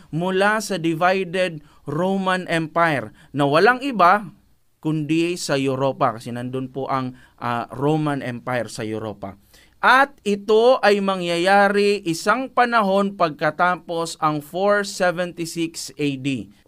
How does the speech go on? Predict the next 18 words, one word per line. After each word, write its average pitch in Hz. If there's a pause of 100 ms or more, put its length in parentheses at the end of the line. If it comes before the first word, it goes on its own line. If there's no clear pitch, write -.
(280)
Pagkatapos 147
po 180
ito 175
ng 160
four 160
seventy-six 151
A 135
D. 113 (520)
Ang 294
pangatlo 302
at 190
pang-apat 202
na 165
palatandaan 196
po 190
natin 147 (120)
ay 156
ito. 156